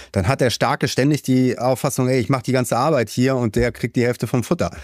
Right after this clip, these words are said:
So, also es gibt sozusagen sehr viele solcher Problematiken, wo klar ist, dass man relativ gutes Matching braucht, damit die Kooperationsstruktur gut ist. Und dafür ist Switching wichtig. Also man muss halt auch Beziehungen wechseln, am-, damit am Ende was,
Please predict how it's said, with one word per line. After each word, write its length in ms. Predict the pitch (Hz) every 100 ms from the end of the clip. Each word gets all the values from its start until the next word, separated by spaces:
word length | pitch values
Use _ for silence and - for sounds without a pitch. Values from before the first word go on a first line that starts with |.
| - - -
So, 300 | - 98 78 -
also 260 | 113 113
es 100 | 120
gibt 160 | - 143
sozusagen 520 | 127 - 127 127 123
sehr 180 | 110 131
viele 300 | - 170 160
solcher 280 | 139 139 135
Problematiken, 760 | - 131 123 117 139 147 123
wo 80 | 113
klar 340 | - 123 131
ist, 180 | 131 -
dass 120 | 117
man 360 | 123 113 110 110
relativ 480 | 110 127 143 139 -
gutes 240 | 131 120
Matching 400 | 139 160 - 120
braucht, 380 | 107 101 131 -
damit 180 | 113 117
die 80 | 123
Kooperationsstruktur 800 | 123 117 110 170 - - - 92
gut 200 | 92 90
ist. 180 | - -
Und 220 | - 113
dafür 200 | 127 -
ist 120 | 139 -
Switching 400 | 190 - 110 92
wichtig. 300 | 87 98 98
Also 120 | 101
man 100 | 107
muss 140 | 117
halt 100 | 117
auch 100 | 117
Beziehungen 420 | 113 107 - 127
wechseln, 440 | 107 165 - 117 127
am-, 240 | 113 113
damit 220 | 107 117
am 100 | 117
Ende 260 | 117 127 120
was, 140 | 117